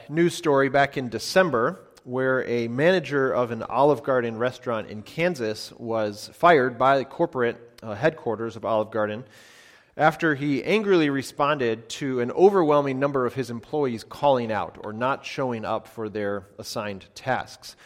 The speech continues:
So, uh, from the, the news story that surfaced, essentially, he seemed to not be believing that these people's excuses were legitimate, and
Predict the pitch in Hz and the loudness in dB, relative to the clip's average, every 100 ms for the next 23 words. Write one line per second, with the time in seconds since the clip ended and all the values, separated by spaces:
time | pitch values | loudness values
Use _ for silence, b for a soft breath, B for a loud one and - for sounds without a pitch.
0 | B B B B B B - 143 135 127 | B B B B B B -4 2 4 4
1 | 98 - - 139 123 107 - - _ _ | 0 -12 -10 -4 -2 -2 -6 -18 _ _
2 | _ _ - 185 175 151 135 127 123 127 | _ _ 2 2 4 4 6 6 4 0
3 | 147 165 - 160 135 120 - 180 170 131 | 0 -2 0 2 4 2 2 0 2 -2
4 | - 131 180 156 147 135 135 - - - | -4 0 0 2 0 0 -4 -12 -20 -4
5 | 196 196 185 151 143 135 147 131 147 127 | -2 0 -2 0 -2 2 2 2 -2 0
6 | 123 131 143 117 127 175 - _ _ 120 | -2 -2 -4 -6 -8 -14 -20 _ _ -8
7 | 120 120 117 131 - 135 123 117 110 101 | 0 0 0 -12 -8 -10 -4 -2 -2 -6
8 | - - 123 - 220 - 147 120 123 117 | -14 -16 -14 -4 -4 -2 -4 -2 -2 -2
9 | 107 151 113 120 - - - 123 117 113 | -2 -2 0 -4 -6 -16 -12 -8 -8 -12